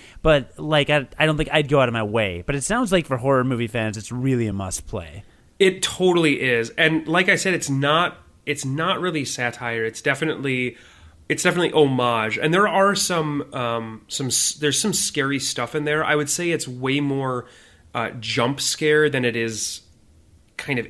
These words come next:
Speaker 2: any other type of scare. But I, f-, you know, like, there have been a couple of games that have come out recently that do non-jump scares well. Um, but games in general just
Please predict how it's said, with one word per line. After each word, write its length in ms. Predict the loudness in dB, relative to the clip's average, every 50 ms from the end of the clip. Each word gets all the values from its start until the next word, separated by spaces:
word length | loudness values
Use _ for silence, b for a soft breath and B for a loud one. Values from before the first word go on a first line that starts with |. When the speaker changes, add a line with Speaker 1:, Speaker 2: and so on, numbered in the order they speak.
| -10 -8 -4
Speaker 2:
any 240 | 0 2 4 4 4
other 200 | 4 4 2 0
type 240 | -2 -4 -4 -4 -4
of 120 | -4 -4
scare. 560 | -4 -4 -4 -2 -2 -2 -2 -4 -6 -10 -12 B B B B B B B B -6 -2
But 140 | 0 0
I, 80 | 2 0
f-, 180 | -2 -2 -8 -14 -18 -18 -20 -18 -20 -18
you 340 | -14 -12 -6 -2 2 2
know, 220 | 4 4 4 4 2
like, 440 | 2 2 2 2 2 0 -6 -16 -20 _ _ -10 -2
there 120 | 2 2
have 80 | 4 4
been 120 | 4 2
a 40 | 2
couple 300 | 0 -2 -4 -2 -2 -2
of 80 | 0 0
games 180 | 0 0 0
that 80 | -2 -4
have 100 | -4 -4
come 120 | -4 -4
out 100 | -2 -2
recently 340 | -2 -4 -4 -6 -6 -6 -6 -6
that 220 | -6 -6 -6 -6
do 520 | -4 -2 0 0 0 -2 -4 -6 -6 b b b b b b b b _
non-jump 800 | -2 0 0 2 4 4 6 6 6 4 4 2 2 0 0 -2 -2
scares 420 | -4 -4 -4 -4 -4 -4 -6 -8
well. 520 | -8 -6 -6 -6 -6 -6 -8 -12 -16 -18 -20 b b b b b b b b b _ -4
Um, 320 | -2 -2 -2 -2 -6 -8 -14 -6 _
but 200 | -2 -2 0 0
games 300 | 2 4 4 6 4 4
in 80 | 2 2
general 220 | 2 2 2 2
just 240 | 2 0 -4 -6 -8